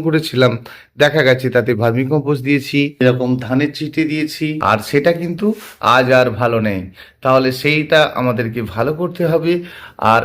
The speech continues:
এ সময় কিন্তু আমরা খুলে আবার নতুনভাবে টবে নতুনভাবে গাছটিকে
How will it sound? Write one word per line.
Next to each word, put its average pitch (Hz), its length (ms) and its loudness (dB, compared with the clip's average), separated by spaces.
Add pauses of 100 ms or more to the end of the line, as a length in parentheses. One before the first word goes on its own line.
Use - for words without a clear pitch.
এ 147 120 -4
সময় 165 380 -2
কিন্তু 131 280 -2 (320)
আমরা 117 280 2
খুলে 170 400 0 (300)
আবার 127 360 6
নতুনভাবে 139 560 -2 (340)
টবে 135 260 4 (200)
নতুনভাবে 156 520 2
গাছটিকে 127 420 2